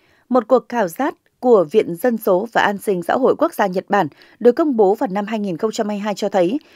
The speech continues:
mười bảy phẩy ba phần trăm nam giới và mười bốn phẩy sáu phần trăm phụ nữ trong độ tuổi từ mười tám đến ba mươi tư cho biết họ không có ý định kết hôn, tỷ lệ cao nhất kể từ khi khảo sát này được thực hiện lần đầu tiên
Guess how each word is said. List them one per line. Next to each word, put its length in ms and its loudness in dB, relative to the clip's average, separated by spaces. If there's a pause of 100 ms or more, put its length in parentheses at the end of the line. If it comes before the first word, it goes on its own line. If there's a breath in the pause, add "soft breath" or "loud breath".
(140 soft breath)
mười 140 6
bảy 300 2
phẩy 160 0
ba 260 0
phần 160 -4
trăm 220 -4
nam 140 0
giới 300 4 (280 soft breath)
và 220 2
mười 180 0
bốn 240 0
phẩy 220 0
sáu 180 0
phần 220 -4
trăm 180 -4
phụ 140 -6
nữ 240 -2
trong 180 -4
độ 120 -2
tuổi 340 2
từ 80 -4
mười 140 -2
tám 240 -4
đến 180 -4
ba 80 2
mươi 100 -2
tư 200 2
cho 140 -4
biết 220 -2 (380 soft breath)
họ 240 4
không 200 -2
có 120 -2
ý 140 -2
định 220 -2
kết 160 -6
hôn, 180 2 (360 soft breath)
tỷ 100 0
lệ 200 2
cao 140 2
nhất 220 0 (280 soft breath)
kể 120 6
từ 220 2
khi 280 -2
khảo 160 0
sát 220 -6
này 300 0 (200)
được 200 6
thực 140 -2
hiện 200 0 (100)
lần 160 4
đầu 120 2
tiên 260 0